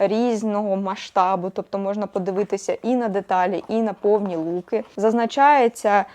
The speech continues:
е, з якої колекції і де саме виготовлено, що це таке, з яких матеріалів. Тобто от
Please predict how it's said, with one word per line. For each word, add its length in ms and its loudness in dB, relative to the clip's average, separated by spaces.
е, 300 4
з 340 6
якої 520 6
колекції 1040 2
і 20 -4
де 400 0
саме 380 2
виготовлено, 960 -2
що 320 4
це 200 -2
таке, 540 -6
з 80 -8
яких 300 -4
матеріалів. 680 -2
Тобто 380 -2
от 120 -4